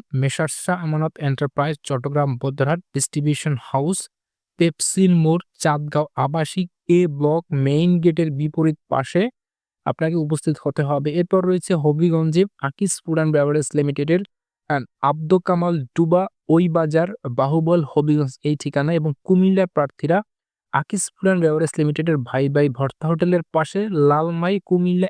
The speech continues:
এই ঠিকানায়, অর্থাৎ ছাব্বিশ নভেম্বর দু হাজার চব্বিশ তারিখ সকাল নয় ঘটিকা থেকে বিকাল তিন ঘটিকার মধ্যে আপনারা এই যে ঢাকা, চট্টগ্রাম, হবিগঞ্জ, কুমিল্লা চারটা যে তারা ভেন্যু রেখেছে সরাসরি সাক্ষাৎকারের মাধ্যমে, তো এই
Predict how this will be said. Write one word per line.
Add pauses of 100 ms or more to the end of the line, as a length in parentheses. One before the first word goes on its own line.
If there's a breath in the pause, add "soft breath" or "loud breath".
(120)
এই
ঠিকানায়,
অর্থাৎ (120)
ছাব্বিশ (420 soft breath)
নভেম্বর
দু
হাজার
চব্বিশ (160)
তারিখ
সকাল
নয়
ঘটিকা
থেকে
বিকাল (120)
তিন
ঘটিকার
মধ্যে (100)
আপনারা (220)
এই
যে (380)
ঢাকা,
চট্টগ্রাম,
হবিগঞ্জ,
কুমিল্লা (180)
চারটা
যে
তারা
ভেন্যু
রেখেছে
সরাসরি
সাক্ষাৎকারের
মাধ্যমে,
তো (440 loud breath)
এই